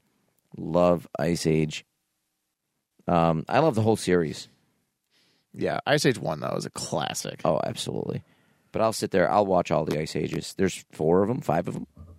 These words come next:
Speaker 2: Yeah.
Speaker 1: All right. I feel like we can have another podcast on,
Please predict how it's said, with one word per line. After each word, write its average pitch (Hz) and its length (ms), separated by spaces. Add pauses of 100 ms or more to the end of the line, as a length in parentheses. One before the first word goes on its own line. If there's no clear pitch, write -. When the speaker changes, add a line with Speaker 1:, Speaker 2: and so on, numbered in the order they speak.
(120)
Speaker 2:
Yeah. - 280 (1200)
Speaker 1:
All - 80
right. 123 540 (1000)
I - 40
feel - 160
like - 100
we 101 100
can 104 100
have 98 120
another 87 200
podcast 92 540
on, 82 160